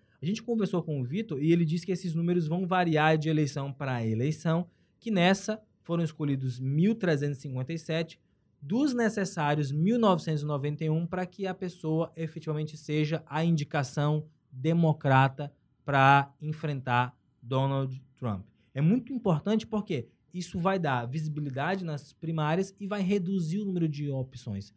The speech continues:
Quando começou a corrida democrata pela indicação, tinham vinte e sete nomes, né? Esse número foi reduzindo, reduzindo, sendo que hoje nós temos dois nomes muito fortes, que é o Joe Biden e o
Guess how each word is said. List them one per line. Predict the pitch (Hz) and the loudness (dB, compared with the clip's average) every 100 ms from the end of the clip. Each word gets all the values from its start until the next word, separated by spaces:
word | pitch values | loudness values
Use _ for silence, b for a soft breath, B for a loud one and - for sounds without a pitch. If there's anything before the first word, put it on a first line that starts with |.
| _ | _
Quando | 165 208 202 185 | 0 2 2 -2
começou | - 170 160 151 - 196 202 | -4 -4 -4 -6 -2 2 2
a | 180 | 2
corrida | - 160 135 131 147 135 | -4 0 2 4 4 2
democrata | 120 127 113 110 151 156 | 0 -2 -4 -2 -4 -4
pela | - 117 | -6 -4
indicação, | 113 107 110 - 170 131 _ | -4 -6 -10 -6 -6 -6 _
tinham | - 170 156 | -8 -4 -4
vinte | 127 143 233 - 196 | -4 -4 -4 -4 -10
e | |
sete | - 180 180 - | -6 -2 -2 -4
nomes, | 139 127 117 101 110 | -4 -4 -4 -6 -6
né? | 135 - _ _ | -8 -8 _ _
Esse | 135 131 | -6 -2
número | 147 156 | 0 0
foi | - 151 | 0 0
reduzindo, | 147 147 147 131 127 165 180 170 160 | 0 0 0 -2 -2 -4 -4 -4 -8
reduzindo, | 131 151 151 156 147 139 156 175 160 | -8 -8 -4 -4 -4 -4 -2 -2 -2
sendo | - 170 170 | -4 -4 -2
que | 165 | 4
hoje | 156 175 175 - _ _ | 6 6 4 -2 _ _
nós | 170 165 | -12 -4
temos | 170 147 | -2 2
dois | 151 160 | 4 6
nomes | 156 151 139 | 6 2 0
muito | 135 156 175 | 0 2 0
fortes, | - 160 180 - _ | 0 0 0 -4 _
que | 127 | 0
é | |
o | 120 123 | 2 4
Joe | 131 | 6
Biden | 135 139 160 190 226 - _ _ - | 6 6 6 4 0 -6 _ _ -8
e | 165 160 | -2 0
o | 175 | 0